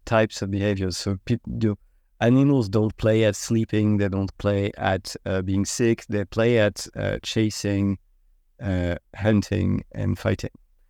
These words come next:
Uh, so, and, and there is a, a theoretical background to this. People have re-, realized the, the proximity between different kinds of play, play in humans, play in, uh, animals, and so on.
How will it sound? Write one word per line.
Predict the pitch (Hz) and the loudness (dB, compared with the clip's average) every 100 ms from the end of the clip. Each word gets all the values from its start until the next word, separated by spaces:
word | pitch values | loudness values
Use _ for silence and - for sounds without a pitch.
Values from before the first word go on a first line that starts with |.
| _ _ _ - | _ _ _ -2
Uh, | 104 - - | 0 0 -4
so, | - 127 127 123 73 - _ - | -2 0 2 0 -2 -12 _ -4
and, | 131 127 | 0 2
and | 131 123 117 | 2 2 2
there | 120 | 2
is | 143 175 | 4 2
a, | 117 107 104 113 - | 0 0 -4 -8 -8
a | 113 | -8
theoretical | - 127 117 117 120 107 104 104 - _ | -4 0 2 0 -4 -2 -2 -2 -10 _
background | 101 98 110 117 123 120 | -6 2 2 4 2 2
to | 113 | 0
this. | 113 - | -2 -2
People | - 101 107 | -6 -2 0
have | 101 101 | 2 0
re-, | 101 117 113 - _ _ | 0 -2 -6 -14 _ _
realized | - 117 127 117 113 107 | -2 0 2 4 2 2
the, | 104 98 | -2 -2
the | 98 98 | -2 -4
proximity | 107 101 127 120 - 113 104 101 | -4 0 2 2 0 -2 -4 -6
between | 104 - 110 98 | -8 -2 0 2
different | 113 - 113 | 0 0 -2
kinds | 107 101 | 0 0
of | 98 - | -2 0
play, | 127 143 170 _ _ _ - | 2 2 0 _ _ _ -4
play | 117 110 | 2 4
in | 104 | 4
humans, | 110 117 107 107 - | 2 2 2 0 -2
play | 110 104 | -2 0
in, | 98 101 - | 0 0 -2
uh, | 104 95 98 | -4 -2 -2
animals, | 104 101 101 104 101 | 0 2 2 0 -2
and | 104 | -4
so | - | -6
on. | 95 | -10